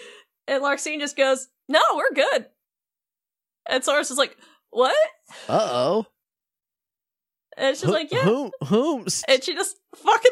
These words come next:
Speaker 1: leaves. <laughs>
Speaker 2: Oh shit, is it Aqua?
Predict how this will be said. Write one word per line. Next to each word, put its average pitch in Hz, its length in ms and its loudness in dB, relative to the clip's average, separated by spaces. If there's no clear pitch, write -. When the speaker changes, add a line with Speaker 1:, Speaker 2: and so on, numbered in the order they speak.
Speaker 1:
leaves. 302 460 -2
<laughs> - 420 0
Speaker 2:
Oh 185 140 0
shit, 262 300 -4
is 226 140 0
it 233 120 0
Aqua? 294 540 0